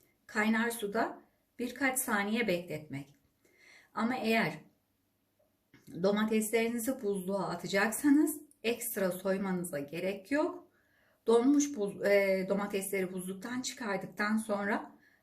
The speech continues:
kabukları inanılmaz kolay zaten soyuluyor.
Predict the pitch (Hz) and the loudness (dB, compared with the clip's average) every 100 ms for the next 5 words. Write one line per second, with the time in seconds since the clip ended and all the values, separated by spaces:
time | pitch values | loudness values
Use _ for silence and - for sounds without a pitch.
0 | _ - 247 202 196 190 180 233 330 - | _ -2 -2 -2 0 2 2 2 0 -6
1 | - _ _ _ _ _ - 202 214 214 | -20 _ _ _ _ _ -6 -2 2 2
2 | 208 202 196 220 302 - - 208 196 202 | 2 -2 0 0 -2 -6 0 2 4 4
3 | 311 - - _ _ - 226 190 180 202 | 0 -4 -16 _ _ -2 2 2 0 -6
4 | 254 - 202 190 175 147 123 | -6 -2 0 2 0 -2 -4